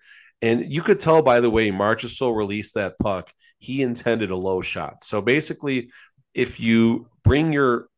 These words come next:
your dominant hand lower on the stick, that can make it easier to elevate the puck. When you bring it up,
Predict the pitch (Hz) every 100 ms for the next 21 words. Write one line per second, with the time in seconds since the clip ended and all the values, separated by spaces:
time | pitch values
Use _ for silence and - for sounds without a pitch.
0 | _ 123 110 107 95 110 107 123 123 117
1 | 104 110 104 95 - 95 107 117 110 104
2 | 95 - 104 - - _ _ _ _ -
3 | 117 - 123 117 117 110 110 101 104 117
4 | 107 101 95 92 92 - 104 78 _ _
5 | _ _ - 104 110 101 110 104 - -
6 | 127 -